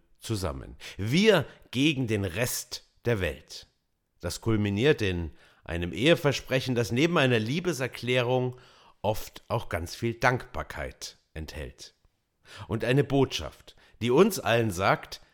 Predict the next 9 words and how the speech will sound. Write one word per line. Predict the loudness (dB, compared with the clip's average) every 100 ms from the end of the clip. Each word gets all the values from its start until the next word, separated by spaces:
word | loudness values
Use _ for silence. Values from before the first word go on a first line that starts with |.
| _
nichts | -4 0 0 -2 -10 -12 -14 _ _ -12
ist | -10 -8
selbstverständlich, | 0 0 0 -6 -12 -8 -6 0 0 0 -4 -4
nur | 2 6
weil | 6 4
es | 0
gerade | -2 2 4 4 0
so | 0 -2
ist. | -2 -4 -8 -14